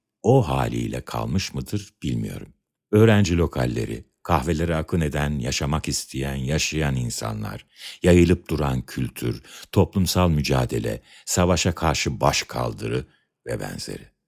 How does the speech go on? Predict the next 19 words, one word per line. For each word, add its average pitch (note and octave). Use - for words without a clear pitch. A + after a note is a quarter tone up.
Stockholm'de, C#2+
Berlin'de D#2+
bu D2
yok. -
Çünkü C3+
buralar D3
protestan G2+
şehirler. A1+
Fakat C3
en D3+
az A#2+
insan F#2
ilişkileri E2+
içinde E2+
de E2+
yaşasa, C#2
insan C#2+
Berlin'i B1+
seviyor. A1+